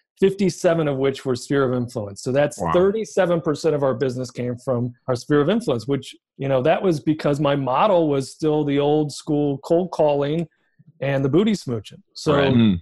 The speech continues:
Speaker 1: the
Speaker 3: Okay.
Speaker 1: first full year, we, the only thing we really did is this. We put in the printed monthly newsletter. I joined Send Out Cards, and we did, um, New Year's, spring, Fourth of July, Thanksgiving, and a birthday card.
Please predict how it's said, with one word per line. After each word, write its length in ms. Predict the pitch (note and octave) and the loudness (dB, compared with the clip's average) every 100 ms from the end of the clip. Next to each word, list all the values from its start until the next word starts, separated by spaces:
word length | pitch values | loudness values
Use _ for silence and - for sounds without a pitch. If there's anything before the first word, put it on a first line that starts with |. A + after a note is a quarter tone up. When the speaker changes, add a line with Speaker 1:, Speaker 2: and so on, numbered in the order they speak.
| - | -6
Speaker 1:
the 160 | - G2+ | -6 0
Speaker 3:
Okay. 20 | G#3 | 2
Speaker 1:
first 240 | A3+ - - | 2 -2 0
full 280 | G#3+ F#3+ D#3 | 2 4 4
year, 440 | A3+ F3+ D3+ C#3+ _ _ _ | 4 4 2 0 _ _ _
we, 500 | C3+ C#3+ D#3 D3+ D3 D3+ | -4 2 4 4 0 0
the 120 | D3 | 2
only 160 | G3+ | 2
thing 140 | G#3+ F#3+ | 2 2
we 100 | E3 | 2
really 260 | E3 E3 D#3 | 2 4 4
did 160 | D3 | 2
is 120 | B2 A#2+ | 0 -2
this. 220 | A#2 - | -4 -4
We 120 | A#2 | -6
put 180 | A#2 E3+ | -2 0
in 100 | F#3+ | 0
the 80 | F3+ | 0
printed 300 | F#3 E3 D#3+ | 0 -2 0
monthly 340 | D3+ D3 D3 | -2 -2 -2
newsletter. 600 | C#3 B2+ A#2 A#2 A#2 A2+ _ _ _ _ | 0 -2 -2 -2 -2 -4 _ _ _ _
I 320 | B2 A#2+ A#2+ B2+ | -2 0 0 -2
joined 340 | A#2+ D#3 E3+ E3 | 0 2 2 0
Send 260 | E3+ D3 | 0 2
Out 200 | C3+ - | 0 0
Cards, 360 | - C3 B2+ A#2+ | -2 0 0 -2
and 120 | A#2+ | -4
we 160 | B2+ B2 | -4 -4
did, 480 | C3 C3 C3 B2 A#2+ - _ _ B2 | -4 -2 -2 -4 -6 -12 _ _ -4
um, 520 | A#2+ A#2 A2+ A2+ - - | -2 0 -2 -6 -10 -2
New 200 | D3 F#3+ | 2 4
Year's, 540 | F3+ F3 E3+ E3+ D#3+ - | 4 2 2 0 -2 -10
spring, 720 | - - D#3+ E3 D#3+ D#3+ D#3 - _ | -20 -2 2 2 2 0 -4 -10 _
Fourth 240 | D#3+ D#3+ | 2 2
of 60 | D3+ | 0
July, 500 | D3 C#3+ C#3 C3+ B2 _ | 2 2 4 2 -2 _
Thanksgiving, 640 | E3 D#3 - D3+ C#3+ C#3 C3+ | -2 -2 -2 0 0 0 -4
and 100 | A#2+ | -6
a 40 | |
birthday 460 | A2 C3 F#4+ A2 G#2 | -2 -2 -2 -8 -12
card. 340 | - A#2+ - | -12 -12 -14